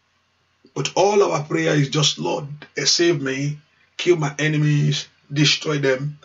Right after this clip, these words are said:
But you never walk on ourselves, asking God to give, give us His own Spirit in us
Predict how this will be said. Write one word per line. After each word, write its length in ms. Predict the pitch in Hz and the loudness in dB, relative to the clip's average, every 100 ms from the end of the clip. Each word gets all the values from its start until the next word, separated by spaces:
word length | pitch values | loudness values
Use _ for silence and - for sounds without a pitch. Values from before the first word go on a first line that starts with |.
| _ _ _ - | _ _ _ -6
But 120 | 151 | -2
you 120 | 147 | 0
never 260 | 175 202 208 | 2 4 6
walk 320 | 185 175 - - | 4 4 -2 -12
on 120 | 170 - | -8 -2
ourselves, 580 | 147 127 - 139 135 - _ _ _ - - | 0 0 0 -2 -4 -8 _ _ _ -10 -2
asking 400 | 143 147 156 147 | 0 0 0 0
God 280 | 143 143 143 | 0 0 -2
to 60 | |
give, 260 | 143 156 147 131 139 - - 143 | -4 -4 -4 -6 -10 -14 -18 -10
give 220 | 147 151 | -6 -4
us 240 | 147 156 - | -2 -4 -2
His 220 | 143 - | -2 -2
own 120 | 170 | 0
Spirit 540 | 170 - - 190 185 - | -2 -2 -2 -2 -4 -4
in 140 | 156 151 | -6 -2
us 380 | 202 156 - | -2 -2 -6